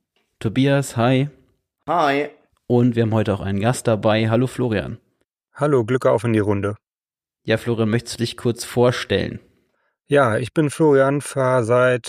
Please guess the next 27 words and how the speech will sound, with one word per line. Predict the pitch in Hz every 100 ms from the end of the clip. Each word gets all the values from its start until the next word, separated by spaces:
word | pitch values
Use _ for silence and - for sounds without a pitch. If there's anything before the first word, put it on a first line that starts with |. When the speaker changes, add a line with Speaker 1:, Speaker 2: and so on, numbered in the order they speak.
| -
Speaker 3:
zweitausenddrei | - 143 135 127 107 107 107 117 135 120 - _ _ - -
zur | - 120 113
Wismut, | 139 156 156 151 - _ _ _ _ -
mal | 120 107
mehr | 104 117 110
oder | 107 104
weniger | 127 131 131
aktiv | 120 - 131 127 - _ - - _ _
und, | - 113 113 113
äh, | 123 110
verfolge | - 107 123 113
den | 107 104
Verein | 120 120 113 120
aber | 110 107 107 107
seitdem | 107 104 107 110 117 113 _ _ -
eben | 113 107 104 110 123
sehr | 104 113
intensiv | 113 104 110 110 139 -
und | 113
freue | - 110
mich, | 113 -
heute | 104 104 117
Gast | 117 -
hier | 113
sein | 95 95
zu | -
dürfen. | 101 107 123